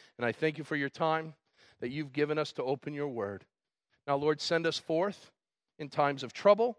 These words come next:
in times of temptation, and in times of triumph this week, that we would know this indisputable fact that you are with us, that you will never leave us nor forsake us. Let us live lives that position us in that way,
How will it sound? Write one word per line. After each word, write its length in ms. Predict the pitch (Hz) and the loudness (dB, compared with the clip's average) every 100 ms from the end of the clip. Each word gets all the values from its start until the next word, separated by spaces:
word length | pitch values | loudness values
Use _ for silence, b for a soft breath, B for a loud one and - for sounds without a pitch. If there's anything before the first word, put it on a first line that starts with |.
| _ _ | _ _
in 80 | - | -18
times 420 | 135 151 135 127 | -6 -2 -2 0
of 160 | 127 117 b b - | -2 -2 b b -6
temptation, 720 | 127 120 - 202 196 233 214 _ - | -6 -2 4 4 2 -4 -6 _ -10
and 120 | 135 | -8
in 80 | 131 | -8
times 380 | - 165 165 180 | -4 0 0 -4
of 100 | 190 | -10
triumph 480 | - 196 165 147 - | -2 2 2 0 -4
this 240 | 120 - | -8 -6
week, 200 | 107 92 _ _ _ _ - | -6 -8 _ _ _ _ -10
that 120 | 123 | -6
we 140 | 127 165 | -2 0
would 180 | 175 175 | 0 0
know 280 | 151 131 | 0 0
this 180 | 127 123 | 0 -4
indisputable 680 | 151 151 143 156 151 143 147 | -6 -8 -8 -6 -6 -4 -6
fact 400 | - 98 98 - | -2 -2 -2 -6
that 100 | 110 | -8
you 260 | 127 143 | -4 0
are 120 | 151 147 | 2 2
with 260 | 113 104 | -2 -6
us, 200 | 98 - | -8 -8
that 120 | - | -8
you 120 | 117 127 | -6 -4
will 80 | |
never 240 | 127 123 120 | -2 -2 -2
leave 320 | 120 135 165 | -2 -2 -2
us 160 | 180 - | -4 -4
nor 140 | 151 | -6
forsake 480 | - 160 - 92 - | -6 -8 -4 -6 -4
us. 240 | 90 - _ _ _ _ _ _ _ | -8 -10 _ _ _ _ _ _ _
Let 160 | 123 151 | 0 2
us 120 | 156 | 2
live 200 | 170 160 | 0 0
lives 380 | 151 147 160 151 | 4 6 6 4
that 100 | 127 | -4
position 480 | 135 117 151 - 170 | -6 -6 -6 -4 -6
us 180 | 165 151 | -6 -6
in 140 | 143 | -4
that 180 | 139 139 | -4 -4
way, 260 | 101 82 | -6 -8